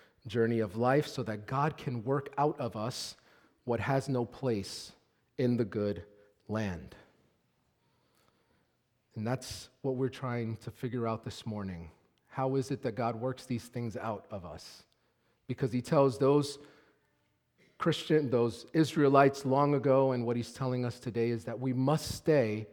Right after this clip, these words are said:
on the whole way of the Lord in order to enter into the good land. We must stay on the whole way of the Lord. But how is it that we do that exactly? That is what we will be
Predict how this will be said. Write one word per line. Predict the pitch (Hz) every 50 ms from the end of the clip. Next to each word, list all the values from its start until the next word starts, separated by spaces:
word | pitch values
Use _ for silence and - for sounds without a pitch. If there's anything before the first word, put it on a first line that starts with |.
| - - _ _ _ _ _ _ _ -
on | 123 120 120
the | 113 120
whole | 107 - - 151 147 151 143 143
way | 127 127 123 120 117 120 -
of | - 120 110 110
the | 117 113
Lord | 110 120 120 120 104 95 92 87 - - - _ _ _ _ _ _ _ _ _ -
in | 117 117 113
order | 117 120 123 117
to | 113 - - - 120
enter | 120 127 110 - - 123 110
into | 110 110 117 107 - - 120 107
the | 98 107
good | 95 - 101 101 101 90 - _
land. | - 101 98 92 87 87 87 85
We | 104 104
must | 104 110 127 156 160 - -
stay | - - 120 104 98 92 92 92 - _ _ _ _ _ _ _ -
on | - 117 110
the | 117 113
whole | 104 - 135 127 127 123
way | 113 113 110 107
of | 107 101 101
the | 98 117
Lord. | 120 147 147 117 92 87 - - _ _ _ _ _ _ _ _ _ _ -
But | - -
how | - - 127 139 139 131
is | 135 117 127
it | 123 -
that | - 117 95
we | 107 113
do | 104 90 110 104 98
that | 95 87 82 76 - _ _ _ _ _ _ _ _ _ _ _ _ _ _ -
exactly? | 101 87 90 87 104 101 95 - - - 76 76 85 - - _ -
That | 123 120 117
is | 120 113 113
what | 117 120
we | 113 117 113
will | 110 107 107
be | 98 104 104 104 101 98